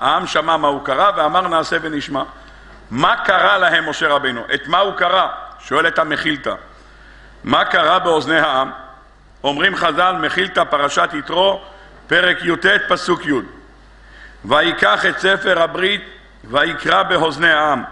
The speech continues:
אבל לא שמענו, אומרת המחילתא, מה קרא באוזניהם. רבי יוסי בר רב אסי אמר,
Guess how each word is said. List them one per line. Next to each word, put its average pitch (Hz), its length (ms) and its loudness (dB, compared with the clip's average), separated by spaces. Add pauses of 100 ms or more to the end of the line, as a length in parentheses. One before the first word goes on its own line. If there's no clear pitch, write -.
(160)
אבל 147 240 0
לא 170 140 2
שמענו, 175 560 0
אומרת 156 320 -2
המחילתא, 156 460 -2
מה 156 220 2
קרא 165 300 0
באוזניהם. 165 580 0 (960)
רבי 143 280 0
יוסי 180 400 2
בר 160 260 2
רב 151 100 0
אסי 170 420 0
אמר, 127 340 0